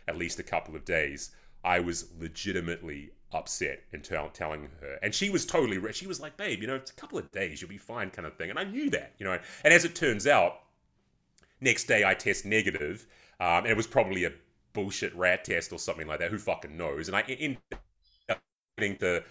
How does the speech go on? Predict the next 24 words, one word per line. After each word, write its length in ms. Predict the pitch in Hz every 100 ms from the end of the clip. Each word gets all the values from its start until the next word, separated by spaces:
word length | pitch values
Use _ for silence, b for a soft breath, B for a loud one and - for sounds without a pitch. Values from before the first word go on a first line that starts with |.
| B B -
back 200 | 101 -
to 60 |
Vietnam 540 | 87 95 90 92 85 82
two 180 | 107
days 260 | 92 87 85
after 320 | 85 80 90
I'd 160 | 76 -
planned. 580 | - 117 95 73 71 - b b b b b
But 160 | 80 -
just 320 | - 98 -
in 100 | 107
that 240 | 92 87 87
moment, 460 | 80 78 65 - -
in 200 | 95 95
that 260 | 98 101 101
moment 680 | 95 95 98 101 101 -
where 160 | 98 90
I'd 220 | 90 90
been 160 | 90 82
absorbed 760 | 76 76 - 92 92 98 90
in 100 | 98
the 80 | 85
social 480 | - 87 82 - 85
world, 480 | 78 80 71 67